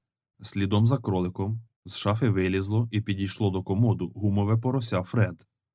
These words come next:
«Я піднімусь і допоможу йому», сказало порося. «Сам він, на мою думку, спускатися не хоче. Доведеться нам спустити його».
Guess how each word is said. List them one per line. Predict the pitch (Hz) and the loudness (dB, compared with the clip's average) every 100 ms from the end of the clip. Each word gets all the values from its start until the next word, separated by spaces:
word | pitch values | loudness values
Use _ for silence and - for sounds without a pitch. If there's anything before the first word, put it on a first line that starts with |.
| _ | _
«Я | - 117 | 4 4
піднімусь | 104 110 107 110 123 123 107 - | 6 2 4 4 4 4 2 2
і | |
допоможу | 110 110 131 131 135 127 120 | 4 4 4 2 4 6 6
йому», | 95 87 87 85 - _ _ _ | 4 0 -10 -14 -18 _ _ _
сказало | - 110 95 90 90 | -4 0 0 -2 -4
порося. | 98 104 110 - 82 _ _ _ _ - | -2 0 0 -4 -8 _ _ _ _ -8
«Сам | - 156 135 | 2 4 6
він, | 117 110 110 | 8 8 8
на | 110 | 8
мою | 113 120 | 6 6
думку, | 113 143 117 113 | 6 6 6 2
спускатися | - 123 117 143 113 113 107 | 0 -2 0 0 0 2 4
не | 117 | 4
хоче. | - - 107 - - 82 _ _ _ _ - | 2 2 2 0 -6 -8 _ _ _ _ 2
Доведеться | 113 117 123 120 113 123 | 6 6 6 4 6 6
нам | 117 | 6
спустити | 113 - 147 - 147 113 104 | 4 2 0 4 2 2 0
його». | 92 87 90 80 | 0 -4 -10 -14